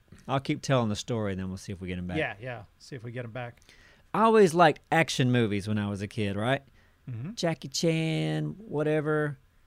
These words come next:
Speaker 1: Stallone, Schwarzenegger. And
Speaker 2: John
Speaker 1: so
Speaker 2: Candy.
Speaker 1: Yeah. So, like, um, I taught myself to do a backflip off of a wall. So I could run up,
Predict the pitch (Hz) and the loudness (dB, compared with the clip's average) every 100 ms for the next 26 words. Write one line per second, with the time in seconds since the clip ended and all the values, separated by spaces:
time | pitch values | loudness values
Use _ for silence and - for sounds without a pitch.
0 | _ _ _ - - 156 147 151 151 147 | _ _ _ -20 -8 -2 0 0 0 -4
1 | - 160 156 160 156 151 147 151 - _ | -2 -2 0 0 2 4 2 0 -4 _
2 | _ _ - 123 120 131 127 175 175 180 | _ _ -6 -2 2 4 4 2 0 0
3 | 170 - _ _ 135 139 104 98 _ - | -2 -6 _ _ 0 2 0 -6 _ 2
4 | 143 131 - - 123 110 - _ _ _ | 4 4 -2 -4 -2 -2 -10 _ _ _
5 | - 127 117 113 - _ _ _ 151 160 | -6 -2 -2 -4 -10 _ _ _ -4 -2
6 | 170 151 135 135 151 135 123 127 120 101 | 0 -2 -2 0 2 0 -2 0 0 2
7 | 156 202 - 135 120 113 _ 135 135 110 | 2 2 0 -2 0 -2 _ -4 -4 -6
8 | 107 92 123 104 71 - _ _ _ _ | -8 -4 -2 -2 -4 -14 _ _ _ _
9 | _ _ _ - 120 113 98 139 151 156 | _ _ _ -14 -10 -6 -2 0 2 2
10 | - | 0